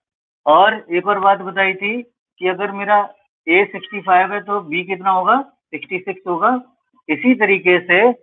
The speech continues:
हमारे जितने भी keyboard में symbols दे रखे हैं,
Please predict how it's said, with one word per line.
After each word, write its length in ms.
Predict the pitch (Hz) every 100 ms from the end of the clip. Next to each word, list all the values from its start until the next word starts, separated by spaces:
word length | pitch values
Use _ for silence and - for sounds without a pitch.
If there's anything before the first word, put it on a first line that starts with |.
| _ _ _ -
हमारे 540 | 143 160 175 190 226
जितने 460 | 180 151 - 170 196
भी 180 | 190 202
keyboard 600 | _ 170 160 185 190 196
में 140 | 208
symbols 580 | 196 180 165 175 202 185
दे 240 | 151 185
रखे 260 | 196 196 160
हैं, 180 | 123